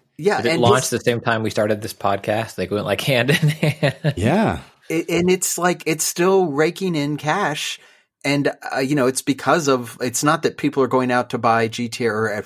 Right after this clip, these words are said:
Speaker 1: or I think you can now buy it on its own. But for a while, it wasn't that people were going out to buy G T A five to play the story, which is great. It was, I, I think they were doing it 'cause they wanted to play online. And,
Speaker 3: Yeah.
Speaker 1: like, you know, you, in this era of sort of,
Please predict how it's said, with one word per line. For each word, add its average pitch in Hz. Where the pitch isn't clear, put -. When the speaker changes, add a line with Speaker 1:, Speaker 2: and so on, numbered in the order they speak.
Speaker 1:
or 107
I 104
think 135
you 120
can 117
now 101
buy 98
it 92
on 95
its 92
own. 90
But 98
for 139
a 127
while, 139
it 113
wasn't 123
that 117
people 123
were 113
going 113
out 104
to 110
buy 104
G 104
T 95
A 80
five 101
to 104
play 98
the 98
story, 269
which -
is 104
great. 117
It 120
was, 117
I, 127
I 123
think 151
they 123
were 113
doing 110
it 113
'cause -
they 120
wanted 110
to 101
play 101
online. 98
And, 113
Speaker 3:
Yeah. 117
Speaker 1:
like, 107
you 127
know, 107
you, 120
in 131
this 123
era 123
of 107
sort 117
of, 98